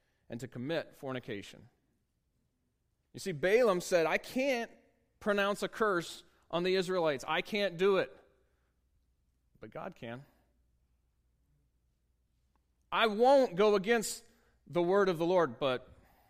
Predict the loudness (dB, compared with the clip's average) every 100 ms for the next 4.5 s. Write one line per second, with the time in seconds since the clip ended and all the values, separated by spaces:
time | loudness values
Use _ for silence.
0 | _ _ -16 -14 -12 -10 -8 -8 -8 -8
1 | -10 -14 _ _ _ _ _ _ _ _
2 | _ _ _ _ _ _ _ _ _ _
3 | _ _ _ _ -4 -2 0 4 6 4
4 | 2 -2 -6 -12 -12